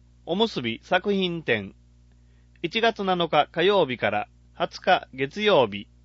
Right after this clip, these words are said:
弥生会写真展。ケーダブリューエス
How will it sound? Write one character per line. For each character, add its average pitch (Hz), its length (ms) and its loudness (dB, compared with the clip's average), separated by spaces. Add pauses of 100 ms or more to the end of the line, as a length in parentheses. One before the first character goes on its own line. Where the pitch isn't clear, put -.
(1000)
弥 220 380 4
生 - 40 -12
会 107 380 0
写 175 160 -4
真 202 320 0
展。 104 360 -2 (680)
ケ 233 200 4
ー 226 40 0
ダ 214 120 2
ブ 208 120 0
リ 202 120 -2
ュ 190 160 2
ー 175 80 -2
エ 165 60 0
ス 104 260 -8